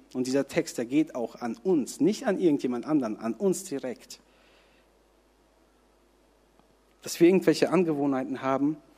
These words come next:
dass wir gerne das neue Leben annehmen, aber das alte Mensch oder den, die alten Kleider wollen wir auch noch gerne anhaben. Wir versuchen immer wieder in einer Synthese unterwegs zu sein. Warum?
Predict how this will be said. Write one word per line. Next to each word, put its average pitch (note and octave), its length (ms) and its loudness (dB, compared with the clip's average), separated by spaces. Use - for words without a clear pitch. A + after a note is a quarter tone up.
dass - 200 -4
wir D3 120 4
gerne E3+ 480 4
das - 180 -8
neue C#3 200 4
Leben C#3 220 4
annehmen, F3 560 -2
aber D#3+ 140 0
das E3 140 0
alte A#3 340 -4
Mensch C3+ 460 -4
oder C3+ 140 2
den, C3 160 2
die C3 140 -2
alten D#3+ 260 2
Kleider C3 320 -6
wollen C3 180 0
wir B2+ 140 -2
auch D#3+ 160 0
noch D3 180 -4
gerne D3 380 -4
anhaben. A#2 460 -14
Wir - 100 -16
versuchen E3+ 420 0
immer G#3 380 2
wieder C#3+ 280 -4
in B2 120 -10
einer C3+ 200 -2
Synthese D#3+ 460 0
unterwegs B2 460 -10
zu - 140 -14
sein. G2+ 200 -14
Warum? E3 420 -2